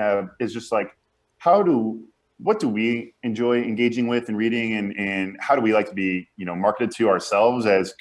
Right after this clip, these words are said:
you know, um, buyers of different products? And we have this idea of, like, a really authentic voice. And I think that's one of the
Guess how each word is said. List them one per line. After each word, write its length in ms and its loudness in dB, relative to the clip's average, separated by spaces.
you 80 -6
know, 240 -6
um, 340 -4
buyers 420 2
of 80 0
different 240 -4
products? 400 4
And 440 2
we 440 4
have 100 2
this 100 -2
idea 140 2
of, 60 2
like, 100 2
a 100 2
really 140 2
authentic 420 -6
voice. 320 -4
And 140 -6
I 100 -2
think 260 -6
that's 280 0
one 200 -4
of 40 -6
the 60 -2